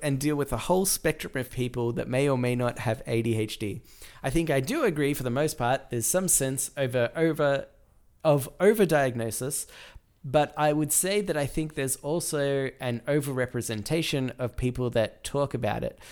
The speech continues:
A general issue we have, especially in the United States, is that we are pretty pharmaceutical-based society. We're less likely to spend six months trying to do therapy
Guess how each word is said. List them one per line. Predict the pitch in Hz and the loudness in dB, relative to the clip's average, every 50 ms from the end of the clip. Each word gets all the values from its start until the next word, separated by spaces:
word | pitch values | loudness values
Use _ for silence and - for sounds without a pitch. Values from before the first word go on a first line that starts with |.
| - - - | -20 -8 -2
A | - 127 | 0 2
general | 131 170 165 147 127 - | 4 4 2 2 0 0
issue | 147 147 - - 151 139 | -2 -2 -2 0 0 0
we | 131 131 123 110 | 0 0 0 -2
have, | 104 123 120 113 104 104 - - - - - - - - | 0 2 2 2 2 0 -2 -8 -20 -20 -20 -18 -10 -6
especially | 131 - - 143 135 - - 147 131 127 | -4 -4 0 0 0 0 0 -2 -2 0
in | 123 | 0
the | 123 | 0
United | 123 120 120 113 113 110 | 0 2 2 2 4 2
States, | - - - 214 190 170 165 - - - - - - - - | 2 2 2 2 2 2 0 -2 -4 -8 -8 -12 -16 -10 -4
is | 135 123 | -2 0
that | 131 131 120 | 2 0 0
we | 135 139 131 127 | 0 0 2 2
are | 120 | 2
pretty | 117 - - - - 196 202 208 208 190 | 2 0 -6 -6 -4 -4 -2 -2 -2 -4
pharmaceutical-based | - - 170 156 151 151 143 - - 151 139 135 - - 143 135 - - 120 113 113 - | -4 -2 -2 -2 0 0 0 0 0 0 -2 -2 -2 -2 -4 -2 0 0 0 2 2 0
society. | - 107 - - 156 143 131 123 117 117 - - - - - - - - | 0 2 2 4 4 4 4 4 4 2 -2 -6 -10 -16 -18 -16 -6 0
We're | 120 120 123 | 0 2 4
less | 143 175 208 - - | 4 4 4 4 2
likely | 151 135 135 127 - 135 123 | 2 0 0 0 0 -2 -2
to | 120 | -2
spend | - - 123 110 107 107 | -4 -4 -4 -2 0 0
six | - - 139 - - - | 0 0 -2 -2 -2 -2
months | 127 117 113 - | -2 -2 -2 -2
trying | - - 123 113 113 110 | -4 -2 0 0 0 0
to | 117 113 | -2 -4
do | 113 113 104 | -2 -2 -2
therapy | 98 - - 139 139 139 120 - - 113 107 110 117 | -2 0 0 2 4 2 2 2 0 0 0 0 -2